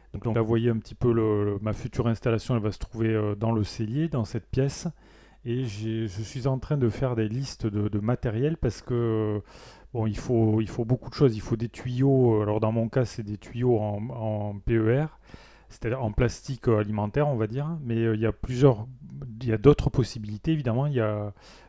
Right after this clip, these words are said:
le cuivre ou le multicouche, et, euh, en fonction de ce que vous choisissez, donc il y a des, des contraintes techniques et des avantages on va dire, euh, techniques, euh, différents quoi, selon les, ce que vous choisissez. Et évidemment il y a également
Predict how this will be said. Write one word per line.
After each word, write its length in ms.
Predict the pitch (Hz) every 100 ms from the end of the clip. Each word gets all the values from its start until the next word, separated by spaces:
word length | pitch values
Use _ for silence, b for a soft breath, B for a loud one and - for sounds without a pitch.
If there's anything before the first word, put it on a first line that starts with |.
| -
le 180 | 120
cuivre 420 | 120 - 135 123 117
ou 40 |
le 120 | 110
multicouche, 720 | 113 110 - 107 147 160 - 175 135
et, 280 | 131 135 147
euh, 320 | 127 117 113 110
en 140 | 107
fonction 400 | - 113 - 147
de 100 | 127
ce 80 | 104
que 120 | 127
vous 160 | 113 104
choisissez, 680 | 123 113 104 - 147 165 - b b b
donc 260 | 120 120 -
il 40 |
y 20 |
a 60 | 113
des, 280 | 110 110 107
des 140 | 110
contraintes 720 | - 131 127 - 139 117 110
techniques 540 | - 131 - 131 160 131
et 20 |
des 220 | 107 104
avantages 560 | 120 131 123 139 131 113
on 40 |
va 120 | 110
dire, 280 | 107 120 117
euh, 300 | 107 104 101 - B B B - 120
techniques, 520 | - 127 127 139 156 120
euh, 100 | 104
différents 500 | 110 131 147 120 147
quoi, 160 | 139
selon 300 | 131 - 113
les, 200 | 113 113
ce 120 | 104 -
que 80 |
vous 100 | 123
choisissez. 500 | 117 135 123 113 117 - _ _ _ _ _ _ -
Et 300 | 185 165 185
évidemment 480 | 123 104 107 113 151
il 100 | 156
y 60 | 120
a 60 |
également 480 | 113 113 110 143 156